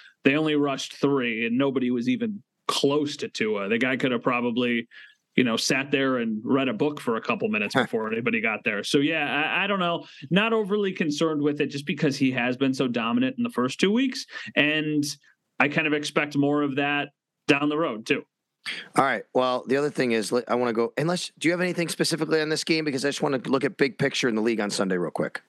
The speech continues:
Speaker 1: Well, my specific thing is just that I am not concerned about the
Speaker 2: Right.
Speaker 1: Bills.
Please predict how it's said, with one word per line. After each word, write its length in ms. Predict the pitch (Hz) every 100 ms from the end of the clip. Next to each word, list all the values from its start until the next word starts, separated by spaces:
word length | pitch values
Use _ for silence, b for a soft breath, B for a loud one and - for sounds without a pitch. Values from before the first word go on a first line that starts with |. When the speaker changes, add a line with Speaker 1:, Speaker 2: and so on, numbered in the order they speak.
| _ _ _ 247
Speaker 1:
Well, 100 | 254
my 140 | 277
specific 560 | - 254 320 381 359 -
thing 240 | 269 233
is 180 | 151 151
just 300 | 165 170 -
that 220 | 143 139 - _ -
I 200 | 147 202
am 120 | 208
not 340 | 165 196 -
concerned 720 | - 156 135 165 185 110 - 131
about 280 | 120 120 120
the 60 |
Speaker 2:
Right. 240 | 117 139 143
Speaker 1:
Bills. 260 | - -